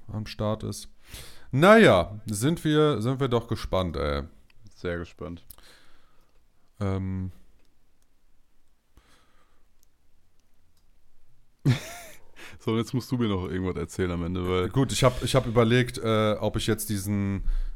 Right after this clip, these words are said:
Speaker 1: äh, fulminanten Übergang bauen soll von einem flatternden, lederschwarzen, f-, f-, f-, b-, blutschlürfende,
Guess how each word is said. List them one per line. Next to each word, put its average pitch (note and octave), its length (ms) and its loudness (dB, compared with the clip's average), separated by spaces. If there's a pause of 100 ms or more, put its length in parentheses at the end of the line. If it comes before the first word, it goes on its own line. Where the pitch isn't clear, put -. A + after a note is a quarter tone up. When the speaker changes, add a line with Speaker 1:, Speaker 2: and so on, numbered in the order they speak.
(140)
Speaker 1:
äh, G#2 100 4
fulminanten A2 1160 2
Übergang G#2 560 2
bauen G2+ 320 4
soll G2+ 260 2
von G2+ 220 -2
einem G#2+ 500 0
flatternden, G#2 1120 -2
lederschwarzen, G#2 2250 -2
f-, - 260 0
f-, G2 120 -6
f-, - 160 -8 (1400)
b-, - 200 -4
blutschlürfende, C3+ 1700 2